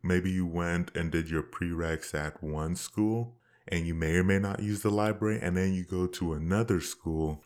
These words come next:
to do your prereq. At that point, maybe you're not living on campus either. A lot of reasons why you may or may not have actually used the library. But yeah, I think the library is a great spot.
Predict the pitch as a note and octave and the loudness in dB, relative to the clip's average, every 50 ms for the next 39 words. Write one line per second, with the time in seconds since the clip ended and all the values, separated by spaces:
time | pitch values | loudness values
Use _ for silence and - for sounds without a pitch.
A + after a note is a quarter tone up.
0 | _ _ - - - F2 F2+ F#2 F2+ F2+ E2+ E2 D#2+ D#2 - - - A2 A2 F#2+ | _ _ -10 -8 -4 -2 0 0 2 2 2 0 0 0 0 0 2 2 4 4
1 | F2+ E2+ D#2+ - E2 D2+ - E2+ E2+ E2+ - - F2+ E2+ E2+ E2+ E2+ E2 F2 F2 | 2 2 0 0 -2 -2 -2 -4 -4 -4 -2 -2 -2 0 0 -2 -2 -2 -2 -2
2 | E2+ E2+ E2+ E2 - - D#2+ E2 D#2+ D#2+ E2+ D#2 D#2 D2 C#2+ - - - C#2 C#2 | 0 0 -2 -2 -2 -2 0 0 0 0 -2 -4 -4 -4 -4 -6 -8 -6 -4 -4
3 | D2 D2+ - F2 E2+ E2 - - - - D#2 E2 E2+ F2+ F#2 F#2 - - _ - | -4 -2 -2 -2 -2 -2 -6 -8 -4 -4 -2 0 0 -2 -2 -4 -6 -14 _ -6
4 | - - F2+ F#2+ G2+ A2+ A2 G#2 G2 G2 F#2+ F#2 F2+ F2+ E2 E2+ E2+ E2+ F2+ F2 | -2 0 2 4 4 4 4 4 4 4 4 2 2 0 0 0 0 2 2 0
5 | F2 E2+ E2 E2 E2 E2+ E2+ E2 E2 E2 E2 D#2+ D#2 D#2 D#2+ D#2+ D#2+ D#2+ - - | 0 0 0 0 2 2 2 2 2 0 0 0 -2 -2 -4 -4 -4 -6 -4 -4
6 | - D#2+ D#2 D#2 D2+ D2 - - _ - E2 D#2+ - - - E2+ D#2+ D#2 D#2+ E2 | -2 -2 -2 -2 -4 -8 -14 -10 _ -4 -4 -4 -4 -6 -6 -6 -4 -4 -4 -6
7 | D#2 - - D2+ D#2+ E2+ F2+ F2 D#2 D#2+ D#2 D#2 D2+ - D#2+ E2+ F2 F#2+ A#2 A#2 | -6 -6 -4 -4 -2 -2 -4 -4 -2 -2 -2 -2 -2 -2 0 2 2 2 2 0
8 | - D#3+ D#3+ C#3 G2 F2+ G2 G#2+ A2+ G#2 G2 F#2+ F2+ F2 D#2+ E2+ D2 - - - | 0 0 2 2 0 0 0 0 0 0 2 2 2 2 0 -2 -4 -4 -2 -2
9 | D#2+ E2+ F2 F2 - - - - - D#2+ D#2 E2 E2+ F2 E2+ | 0 0 0 -2 -4 -6 -10 -8 -4 -4 -2 -2 -2 -4 -4